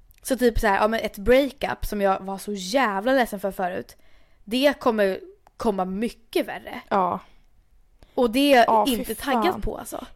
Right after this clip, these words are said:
Speaker 2: Inte heller.
Speaker 1: Nej. Men då får jag också så här, jag vet ju att det kommer gå över, så varför kan jag inte bara, det kom-, jag kommer inte gråta. Det kommer ju gå över, alltså, det går ju alltid över. För så tänker jag mycket.
Speaker 2: Ja, fy
Speaker 1: Så att
Speaker 2: fan.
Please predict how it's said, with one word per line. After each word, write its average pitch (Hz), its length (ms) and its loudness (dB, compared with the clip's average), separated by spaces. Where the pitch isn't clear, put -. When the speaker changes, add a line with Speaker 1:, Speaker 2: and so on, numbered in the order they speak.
Speaker 2:
Inte 240 340 -2
heller. 220 460 -2
Speaker 1:
Nej. 269 360 -2
Men 294 140 4
då 320 100 4
får 415 100 4
jag 359 60 6
också - 140 -6
så - 100 -2
här, 202 200 2
jag 320 180 4
vet 320 340 0
ju 269 40 -2
att 226 40 -6
det 226 60 -4
kommer 226 240 -4
gå 277 60 4
över, 330 280 0
så 294 120 -6
varför 302 180 -2
kan - 400 -8
jag 285 60 -2
inte 262 100 -10
bara, 233 180 -2
det - 80 -12
kom-, - 300 -12
jag 214 100 -8
kommer 226 220 -10
inte - 160 -16
gråta. - 420 -10
Det 330 80 -2
kommer 294 260 0
ju 277 60 -2
gå 311 60 4
över, 349 220 0
alltså, 214 220 -6
det 233 80 -6
går 320 120 -2
ju 349 60 2
alltid 311 280 -4
över. - 340 -8
För - 80 -14
så 359 140 -2
tänker 226 300 -4
jag 220 80 -2
mycket. - 440 -6
Speaker 2:
Ja, - 160 -14
fy - 120 -14
Speaker 1:
Så - 80 -2
att 117 120 -2
Speaker 2:
fan. - 80 -18